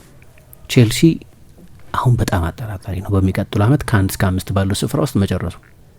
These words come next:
ዛሬ ፉልሃም ካሸነፈ ለምሳሌ በፉልሃም እና በቼልሲ መካከል ያለው የነጥብ ልዩነት ሶስት ብቻ ነው የሚሆነው። ወደ ላይ ብቻ ሳይሆን ወደ ታች ከዚህም የበለጠ ከቶፕ ሰቨን የመውጣት አደጋ ውስጥ ጭምር ያለ ቡድን ነው። የመጀመሪያ አጋማሽ ትላንትና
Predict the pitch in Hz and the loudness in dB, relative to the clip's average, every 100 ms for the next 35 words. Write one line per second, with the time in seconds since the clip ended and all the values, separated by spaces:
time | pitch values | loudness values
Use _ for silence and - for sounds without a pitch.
0 | - - - - - - - 117 113 123 | -20 -20 -20 -20 -20 -20 -2 2 6 6
1 | 123 - 117 151 117 107 120 123 143 147 | 6 2 4 4 4 0 0 0 2 0
2 | - 170 180 135 135 131 131 139 120 113 | 0 0 4 4 6 8 8 6 4 2
3 | 104 104 110 - - - - - - - | 0 -4 -8 -12 -20 -20 -20 -20 -20 -10
4 | - 117 - 107 98 101 117 101 98 101 | 4 4 4 -2 0 -2 0 -2 0 -2
5 | - 131 139 160 190 - 156 117 - 90 | -4 -6 -4 -2 2 4 4 0 -4 -6
6 | 87 95 - - - - _ - - - | -6 -10 -14 -20 -20 -20 _ -20 -20 -20
7 | - - - - - - 131 147 180 185 | -20 -20 -20 -20 -20 6 10 12 10 10
8 | 190 254 170 139 127 123 - - - - | 10 12 12 10 6 2 -8 -10 -20 -20
9 | - - - - - 139 127 131 147 131 | -20 -20 -20 -20 0 4 6 10 12 12
10 | 120 107 - 107 117 107 - 165 - 151 | 8 6 0 -2 -2 4 6 6 8 8
11 | 139 120 107 - - - - - - - | 10 8 6 2 -4 -8 -18 -20 -20 -20
12 | - - - - - 107 107 104 98 - | -20 -20 -20 -18 2 4 6 2 0 -2
13 | 110 147 113 92 90 92 87 95 104 113 | 2 4 4 2 -2 -2 -2 0 4 6
14 | 117 117 113 135 160 175 - 117 104 104 | 8 8 8 8 8 6 4 2 2 2
15 | 107 | 4